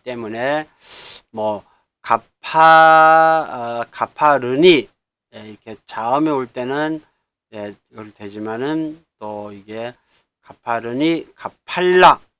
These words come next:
예, 가팔라로, 어, 이 어미 활용을, 어, 이제 하게 됩니다. 따라서 이 가파라서가 아니라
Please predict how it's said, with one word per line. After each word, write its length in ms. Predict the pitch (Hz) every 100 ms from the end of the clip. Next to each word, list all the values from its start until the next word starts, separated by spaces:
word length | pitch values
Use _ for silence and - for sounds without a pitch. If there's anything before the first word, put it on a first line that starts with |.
| _ _ _
예, 140 | 87 _
가팔라로, 1080 | - 95 _ - 180 196 175 143 151 165 160 _ _ _ _ _
어, 920 | 110 95 92 95 95 95 95 95 98 - _ _
이 280 | _ 107 110
어미 480 | - - 107 104 117
활용을, 880 | 110 120 120 120 123 127 135 135 131
어, 300 | - 110 101 _ _
이제 120 | 95
하게 180 | 127 135
됩니다. 420 | 101 85 82 - _
따라서 420 | 123 120 135 147 - _ - - _
이 80 | 113 -
가파라서가 1040 | - - - - 196 202 180 156 143 123
아니라 420 | 107 104 123 135